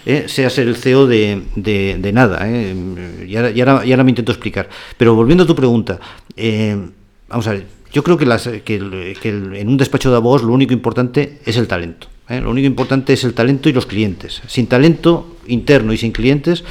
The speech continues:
no es un despacho de abogados, puede ser otra cosa, una universidad, un, un departamento de estudios, pero nunca vas a ser un despacho de abogados. Para eso te hacen falta esos dos elementos que son imprescindibles. Y nosotros lo que intentamos es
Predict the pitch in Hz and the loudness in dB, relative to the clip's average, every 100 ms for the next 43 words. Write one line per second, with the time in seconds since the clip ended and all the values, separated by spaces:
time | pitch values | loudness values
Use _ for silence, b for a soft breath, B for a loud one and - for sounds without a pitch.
0 | B B - 120 135 110 113 - - 110 | B B -2 4 4 4 0 0 -2 0
1 | 113 170 156 131 123 117 113 104 156 170 | 2 4 2 2 0 0 0 0 0 2
2 | 143 120 113 104 98 110 147 160 147 123 | 2 2 0 -2 -4 2 6 6 6 2
3 | 113 110 B B - 123 127 123 120 120 | -2 -6 B B -4 0 2 2 2 2
4 | 117 107 - 170 151 143 123 110 151 151 | 0 -2 0 0 2 0 0 -2 0 0
5 | 113 113 120 107 120 110 90 85 85 135 | 0 0 -2 -2 -2 -2 -2 -6 -2 -2
6 | 147 156 135 131 143 117 104 117 117 113 | 2 2 2 2 0 0 -2 0 2 0
7 | 135 135 110 113 104 104 95 90 92 92 | 0 -4 -4 -2 -2 -4 -6 -8 -8 -10
8 | - B B B B B B - 120 117 | -14 B B B B B B -2 2 2
9 | 117 104 113 143 143 139 139 131 147 131 | 2 -2 0 2 2 2 2 4 2 2
10 | 147 151 | 2 0